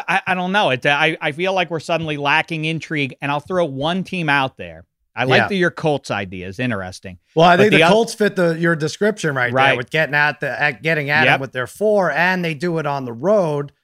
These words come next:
Speaker 2: But go ahead,
Speaker 1: Yep.
Speaker 2: who are you gonna say?
Speaker 1: The other one is, I know I keep talking, I'm getting to be a broken record about them, but the Ravens. I think the Ravens <clears throat> with
Speaker 2: Yeah.
Speaker 1: Calais and Ngakoue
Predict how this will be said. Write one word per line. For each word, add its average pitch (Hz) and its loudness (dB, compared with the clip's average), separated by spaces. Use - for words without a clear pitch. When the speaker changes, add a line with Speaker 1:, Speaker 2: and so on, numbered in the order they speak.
Speaker 2:
But 143 -4
go 180 2
ahead, 160 4
Speaker 1:
Yep. 139 4
Speaker 2:
who 170 0
are 170 0
you 160 -2
gonna 143 -4
say? 107 -8
Speaker 1:
The 143 6
other 208 4
one 185 2
is, 175 0
I 151 -2
know 143 -2
I 165 2
keep 165 -6
talking, 170 0
I'm 143 0
getting 151 -2
to 147 -2
be 147 -2
a 143 0
broken 147 -2
record 151 -2
about 120 -2
them, 113 -6
but 113 -8
the 110 -8
Ravens. 113 -4
I 127 -4
think 139 -2
the 135 -2
Ravens 170 0
<clears throat> - -6
with 139 -6
Speaker 2:
Yeah. 117 2
Speaker 1:
Calais 165 2
and 156 -4
Ngakoue 117 -6